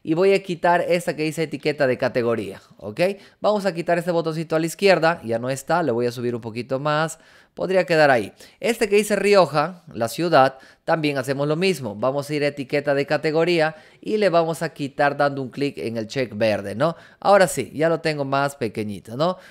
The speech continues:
Podría quedar ahí, no hay ningún problema. Eh, ahora lo que vamos a hacer es poner en esta parte de abajo el producto más vendido. A ver, vamos primero a Power-, a PowerPoint, ¿bien?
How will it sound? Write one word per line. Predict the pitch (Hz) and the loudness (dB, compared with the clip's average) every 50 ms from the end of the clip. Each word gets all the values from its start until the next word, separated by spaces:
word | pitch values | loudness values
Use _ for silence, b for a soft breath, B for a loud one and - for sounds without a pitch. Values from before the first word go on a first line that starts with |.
| B B B | B B B
Podría | - 190 220 233 240 240 226 | -2 2 2 4 4 4 2
quedar | 226 214 202 202 202 196 | 2 4 6 6 8 8
ahí, | 196 185 180 175 175 185 175 165 | 8 6 6 4 2 0 -4 -8
no | 165 160 | -6 -6
hay | 151 147 | -6 -4
ningún | 143 135 135 139 131 | -6 -6 -6 -8 -6
problema. | 131 139 143 139 147 147 143 135 127 127 127 139 135 b b b b b b b - | -2 0 0 2 4 4 4 4 2 -2 -4 -4 -8 b b b b b b b -6
Eh, | - 127 127 131 131 127 123 - | 0 2 4 4 4 2 2 2
ahora | - 156 175 190 180 175 | 4 6 6 8 8 6
lo | 170 170 | 4 4
que | 165 160 | 2 4
vamos | 151 156 160 165 170 156 | 4 4 4 4 2 -2
a | 170 | -2
hacer | 156 - 180 170 160 165 170 - B B B B B | -2 2 2 2 2 2 -2 -10 B B B B B
es | - 160 165 156 - | 0 0 0 0 -2
poner | - 165 156 147 151 151 156 156 - 110 | 0 0 0 2 2 2 2 0 0 -4
en | 135 135 | -4 -4
esta | 147 147 - - 156 139 - | -4 -6 -2 -2 -2 -2 2
parte | - 165 160 151 151 - 160 | 4 6 6 6 4 0 -2
de | 143 160 160 | 2 4 4
abajo | 160 156 175 170 151 - - 151 151 156 B B B B B | 6 6 6 4 4 2 -2 -4 -6 -6 B B B B B
el | - 131 131 131 | -2 -2 -2 0
producto | - 131 131 131 151 147 147 - 143 | 0 0 0 0 0 -4 -2 -4 -2
más | 139 135 135 127 | 0 0 0 0
vendido. | 123 123 117 117 110 110 90 92 95 | -2 -2 -2 -2 -4 -4 -6 -6 -4
A | 110 131 | 2 2
ver, | 147 147 151 | 2 4 4
vamos | 196 254 262 269 - | 4 4 4 4 2
primero | - - 185 180 190 202 202 196 190 175 - - | 0 0 0 2 2 2 4 4 2 0 -2 -2
a | - 131 - - - | -2 -2 -2 0 0
Power-, | 160 151 151 151 147 143 135 139 - - 143 - | 0 2 2 4 2 2 0 -2 -6 -8 -8 -4
a | - 127 123 123 123 123 123 123 120 120 120 120 117 - | -2 0 2 2 2 2 0 0 -2 -2 -4 -4 -6 -4
PowerPoint, | - 160 160 156 147 147 - 135 117 98 101 107 - | -2 0 0 0 0 2 2 2 2 2 -2 -8 -2
¿bien? | - 170 208 214 208 | 2 2 2 2 0